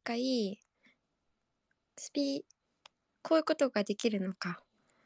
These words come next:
オッケー。じゃあ、ちょっとごめんなさい。最後に、じゃあ、ごめん、最後にちょっと、あの、最後にちょっとスピーカーを一回、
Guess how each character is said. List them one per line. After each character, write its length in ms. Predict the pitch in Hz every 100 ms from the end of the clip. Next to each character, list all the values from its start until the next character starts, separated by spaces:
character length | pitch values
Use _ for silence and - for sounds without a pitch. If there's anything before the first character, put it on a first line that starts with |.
| _ _ _ _ _ _ _ _ _ _ _ _ _ _ _ -
オ 40 |
ッ 40 | -
ケ 120 | 190
ー。 1040 | 180 _ _ _ _ _ _ _ _ _ 302
じ 60 |
ゃ 40 | 359
あ、 20 |
ち 240 | - -
ょ 40 | 403
っ 20 |
と 100 | 359
ご 60 | 330
め 120 | 330
ん 40 |
な 100 | 330
さ 80 | 339
い。 20 | 480
最 100 | 349
後 40 | 320
に、 200 | 349 330
じ 120 | 262
ゃ 360 | 302 285 294 262
あ、 60 | 220
ご 80 | 285
め 80 | 294
ん、 40 |
最 160 | 339 392
後 60 | 311
に 80 |
ち 80 | 277
ょ 20 |
っ 20 | 277
と、 100 | 233
あ 120 | 214 _ - 233
の、 260 | 226 220 - _ -
最 200 | 349 320
後 60 |
に 80 | 247
ち 80 | -
ょ 80 | 214
っ 40 | 190
と 60 | _
ス 160 | - -
ピ 140 | 269
ー 80 | 262
カ 280 | 269 262 262
ー 20 |
を 120 | 262
一 140 | 254 -
回、 300 | 262 247 -